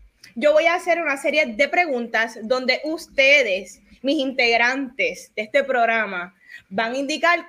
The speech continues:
cuál Batman es. Y cuando digo el Batman, es el actor que interpreta el Batman en esa película. Así que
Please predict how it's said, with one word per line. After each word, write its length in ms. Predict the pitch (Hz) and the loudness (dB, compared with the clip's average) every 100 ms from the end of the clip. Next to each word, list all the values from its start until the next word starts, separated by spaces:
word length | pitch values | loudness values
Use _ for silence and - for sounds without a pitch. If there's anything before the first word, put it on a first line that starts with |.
| - | -4
cuál 380 | 214 214 233 | 0 0 0
Batman 420 | 196 254 277 262 214 | 0 0 0 -4 -4
es. 180 | 214 285 | -6 -2
Y 80 | |
cuando 200 | 294 277 | 0 0
digo 160 | 277 294 | 2 2
el 120 | 349 | 2
Batman, 420 | 330 311 294 240 | 2 0 0 -2
es 120 | 254 311 | -2 0
el 120 | 349 | 0
actor 960 | 208 - _ - 226 262 277 247 320 - _ | 0 -6 _ 0 4 6 6 4 -2 -10 _
que 80 | 233 | -8
interpreta 720 | 226 226 202 220 214 269 262 | -4 -4 -4 -2 0 0 -2
el 200 | 220 262 | -2 -4
Batman 500 | 214 214 - 208 220 - | 0 -2 -2 -4 -6 -6
en 160 | 214 190 | -10 -10
esa 260 | 185 175 | -10 -12
película. 540 | - 185 285 190 143 - _ _ | -8 -4 -4 -4 -6 -8 _ _
Así 380 | - 240 262 262 | -6 -4 -6 -6
que 640 | 254 254 254 247 247 240 | 2 4 4 4 4 2